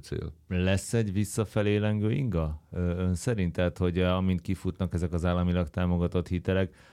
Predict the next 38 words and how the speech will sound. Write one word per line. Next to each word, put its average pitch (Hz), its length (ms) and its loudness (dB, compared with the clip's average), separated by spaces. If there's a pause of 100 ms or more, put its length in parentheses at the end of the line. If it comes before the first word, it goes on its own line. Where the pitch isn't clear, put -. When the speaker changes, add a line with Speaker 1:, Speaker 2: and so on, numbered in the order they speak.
(180)
Speaker 2:
már 87 160 -2
persze 92 240 -2
lehet, 104 240 -2
hogy 80 120 -4
egyébként 78 480 -4
azért 80 220 0
jó 80 160 -2
sokáig 80 420 -4
lesznek 80 360 -6
még 80 180 -4
a 80 40 -4
porondon, 80 480 -2
csak 85 180 -6
más 80 320 -2
néven 82 420 -2
újra 85 240 -2
és 85 200 -4
újra, 92 220 2
de 90 120 0
hogy 90 220 0 (380)
ha 92 260 -4
kifutnak, 98 640 -6
akkor 98 380 -2
várható 87 600 2
már 90 280 2
a 87 80 -2
kamatemelés 92 640 0
miatt 101 340 -2
is 87 180 -2
egy, 87 240 0
ö, 90 360 4 (220)
jóval 87 440 2
ki-, - 160 -8
a 92 80 -6
mostaninál 90 640 0
jóval 87 300 0
kisebb 85 320 -6
hitelkereslet? 85 920 -4